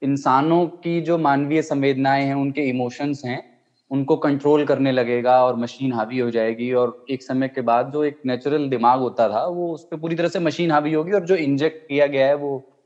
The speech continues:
अब जब मैं ये देखता हूँ, और ये मैं, मतलब कि एक गुस्सा है जो कि, अ,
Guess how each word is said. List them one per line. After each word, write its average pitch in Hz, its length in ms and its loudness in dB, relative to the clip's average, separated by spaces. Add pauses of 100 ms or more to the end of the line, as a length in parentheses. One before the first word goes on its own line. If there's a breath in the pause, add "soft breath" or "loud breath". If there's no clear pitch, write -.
(460)
अब 170 220 4
जब 185 260 2
मैं 214 220 6
ये 196 160 2
देखता 190 320 2
हूँ, 214 220 2
और 185 260 2
ये 185 220 2
मैं, 196 480 4 (500)
मतलब 147 340 0
कि 190 140 2
एक 165 160 0
गुस्सा 143 360 2
है 165 300 0 (140)
जो 135 200 -6
कि, 156 480 -6 (240)
अ, 117 220 -2